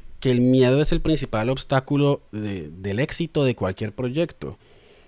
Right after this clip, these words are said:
Y muchas personas tienen ese proyecto en la cabeza, ese sueño, esa idea. Yo tenía la idea de tener mi propio proyecto digital, mi propio canal, y, y lo hice.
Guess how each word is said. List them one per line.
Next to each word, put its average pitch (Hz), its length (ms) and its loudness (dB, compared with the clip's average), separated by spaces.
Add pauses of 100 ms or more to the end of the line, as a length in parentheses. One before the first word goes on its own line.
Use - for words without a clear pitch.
Y 117 100 -2
muchas 135 460 2
personas 113 400 -4
tienen 113 320 -2
ese 113 240 -4
proyecto 98 480 -6
en 107 100 -2
la 104 100 -2
cabeza, 101 560 -4
ese 95 220 -4
sueño, 117 640 0
esa 104 260 -2
idea. 113 600 0 (260)
Yo 110 140 -2
tenía 123 180 2
la 120 100 2
idea 101 300 0
de 104 480 0
tener 98 200 -6
mi 107 80 -4
propio 113 340 -6
proyecto 98 360 -6
digital, 117 500 -2
mi 120 120 0
propio 104 360 -6
canal, 113 680 2 (680)
y, 107 800 -4 (460)
y 120 80 -2
lo 107 140 2
hice. 156 400 0